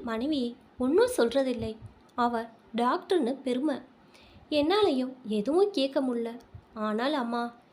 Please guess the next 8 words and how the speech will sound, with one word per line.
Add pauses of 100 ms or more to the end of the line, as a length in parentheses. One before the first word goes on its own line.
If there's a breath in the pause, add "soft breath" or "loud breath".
(200)
நான்
உருப்படியா
செய்யறது (400)
நல்ல
சமையல்
பண்றதா. (720 soft breath)
சாப்பிட்ற
டயத்துக்கு